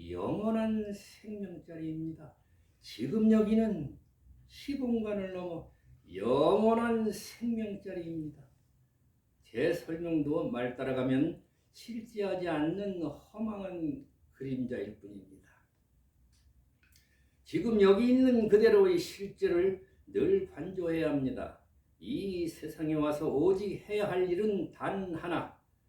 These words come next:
내가 나를 찾는 이 공부뿐입니다. 왜 그런가 하면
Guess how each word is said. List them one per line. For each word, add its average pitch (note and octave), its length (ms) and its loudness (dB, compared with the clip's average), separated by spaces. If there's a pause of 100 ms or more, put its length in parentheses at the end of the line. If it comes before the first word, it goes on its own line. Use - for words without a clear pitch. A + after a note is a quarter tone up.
(500)
내가 A#2 360 -2
나를 F3 380 2
찾는 G3 500 -4
이 F#3 380 -8
공부뿐입니다. D#3 1040 -8 (500)
왜 E3+ 560 4
그런가 G#3 460 4
하면 F#3 420 2